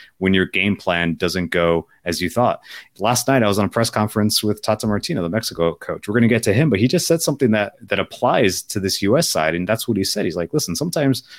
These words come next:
you know, we have a game plan and the tactics don't work." But the last thing you want is that your t-, your, when that happens, you still want your team to be competing. And he was referring to the Peru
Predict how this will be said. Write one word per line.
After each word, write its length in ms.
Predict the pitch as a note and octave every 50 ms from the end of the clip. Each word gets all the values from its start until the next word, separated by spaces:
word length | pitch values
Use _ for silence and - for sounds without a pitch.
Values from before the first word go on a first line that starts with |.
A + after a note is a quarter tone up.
| - - - _ _
you 60 | G2+
know, 40 | G2
we 120 | A2+ E3+ G3
have 100 | F3 A#2
a 40 |
game 260 | F2 - G2+ A2+ B2+ B2
plan 340 | - A2 G#2 G#2 G#2+ A2
and 120 | G#2 G#2 F2
the 60 | -
tactics 460 | - - A2+ A#2+ - - G2+ - -
don't 200 | - A2 G#2 F#2
work." 380 | E2+ B2 C3+ - - - - _ _ _ _ _ _ _ _
But 160 | - G#2 - -
the 100 | G#2 F#2
last 380 | F2+ G#2+ C3+ E3 E3+ - -
thing 120 | D3+ C#3 C#3
you 140 | C3 A#2+
want 380 | G#2 F#2 F2 A#2 D#3+ F3+ - -
is 100 | G#2+ -
that 160 | - G2 F#2+
your 140 | G2 F#2+ -
t-, 320 | - - - D#3+ G#2+ - -
your, 280 | A#2 G#2+ G2+ G2+ E2+ -
when 180 | A2+ G#2+ G2 G#2+
that 140 | C3 C#3 A2+
happens, 460 | - C#3+ F#3+ - - C3 A#2 G#2+ G#2+
you 80 | A2
still 240 | G2+ - - C#3 C3+
want 180 | C3 C3+ C3 B2
your 100 | A#2+ A2
team 220 | - - C3 B2+
to 60 | B2
be 120 | A2+ A2+ A2+
competing. 560 | A2 - F#2+ - - - G3 F3 - - - _ _ _ -
And 120 | A2+ A2+
he 80 | B2+ F3+
was 140 | F#3+ D#3+ C3
referring 380 | A#2 - - D#3+ D#3+ D#3+ C#3+
to 80 | A2 A2
the 80 | G#2 G2
Peru 580 | - - G#2 G2 B2 D3+ D3+ B2 A2+ G#2+ -